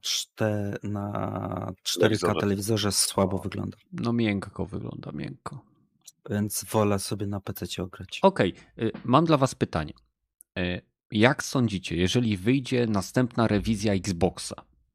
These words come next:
Speaker 3: Bo na pewno wyjdzie, nie bez powodu Microsoft nazwał swoje konsole Xbox Series, tak? Więc zawsze będzie kolejna rewizja wersji Series X i Series S, po prostu. Nie bez powodu nazywają to seria.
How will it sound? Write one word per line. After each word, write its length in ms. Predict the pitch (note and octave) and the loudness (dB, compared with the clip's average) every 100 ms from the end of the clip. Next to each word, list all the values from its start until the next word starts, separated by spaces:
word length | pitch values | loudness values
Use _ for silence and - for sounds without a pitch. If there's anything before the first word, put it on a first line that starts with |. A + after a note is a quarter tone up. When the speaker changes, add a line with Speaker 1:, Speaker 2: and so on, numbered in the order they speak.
| - | -6
Speaker 3:
Bo 420 | G2 B2+ D#3+ D#3 C3+ | 0 4 4 2 2
na 160 | B2+ | 0
pewno 340 | B2+ B2+ A#2+ G2+ | 2 4 4 4
wyjdzie, 380 | G2+ G2 B2+ | 4 4 4
nie 280 | A#2+ G#2 A2+ | 4 6 6
bez 180 | G2+ G#2 | 6 2
powodu 440 | A2 F#2+ G#2+ A2 - _ - | 4 4 4 2 -2 _ -4
Microsoft 540 | G2 G#2+ - A2 G#2+ | 2 4 2 0 2
nazwał 280 | G2+ G2+ G#2 | 2 4 2
swoje 240 | G2+ G2 F#2 | 2 -2 0
konsole 420 | F#2+ F#2 G#2 G2+ - | 0 0 -2 -2 -4
Xbox 460 | F#2 F2+ - - | -4 -2 -2 -2
Series, 540 | F#2+ E2+ C2 - - _ _ _ | -2 -2 -4 -10 -16 _ _ _
tak? 220 | - F2+ - _ - _ | -6 -6 -6 _ -20 _
Więc 160 | F#2+ F2 | 0 0
zawsze 500 | F2+ G2 C3 - A2+ | 0 4 4 4 0
będzie 520 | G2+ G2 G2+ G2 F2+ - | 2 2 2 2 0 -4
kolejna 440 | - G#2 A#2+ A2+ G2 | 0 4 4 4 2
rewizja 760 | F#2 F2 G2+ F#2+ F2+ E2 D#2+ - | 0 -2 -2 0 0 0 -4 -4
wersji 400 | F2+ F2 - F2+ | -2 -2 -4 -6
Series 500 | - G#2 F2+ D#2 - | 0 2 2 -2 -2
X 260 | D3 C#3+ - | -2 -2 -8
i 60 | F2+ | -8
Series 440 | - F#2+ F#2 D#2+ | -2 0 0 -2
S, 360 | - C3 - - _ _ | 2 2 2 -16 _ _
po 100 | - | -4
prostu. 440 | - F2+ - - - - - _ | 0 0 -2 -12 -20 -20 -20 _
Nie 200 | - G2+ | -2 0
bez 160 | G2 F#2 | 0 -2
powodu 320 | F#2+ F2+ F2+ | 0 0 0
nazywają 340 | F2 F2 F2+ | -2 0 -2
to 100 | F2 | -2
seria. 400 | F#2 - E2+ - | -2 0 0 -2